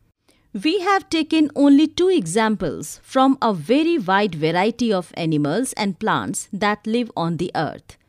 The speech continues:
In all this variety of organisms, we will find that they have certain features that help them live in the surroundings in which they are normally found.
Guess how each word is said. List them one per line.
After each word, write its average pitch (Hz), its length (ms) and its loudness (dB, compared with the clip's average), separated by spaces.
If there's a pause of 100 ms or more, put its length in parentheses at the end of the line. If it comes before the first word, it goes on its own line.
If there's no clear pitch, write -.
(420)
In 294 160 4
all 370 240 0
this 392 200 -2
variety 240 500 0
of 311 160 -4
organisms, 196 880 -2 (240)
we 339 200 2
will 403 160 2
find 330 480 -2
that 131 340 -4 (220)
they 233 200 0
have 277 300 -2
certain 311 540 -2
features 240 640 -2
that 160 240 -4
help 196 320 -6
them 180 220 -2
live 208 360 -2
in 151 180 -4
the 147 100 -4
surroundings 151 800 -2 (280)
in 294 200 2
which 349 240 -4
they 262 200 -2
are 277 140 2
normally 262 540 2
found. 120 500 -6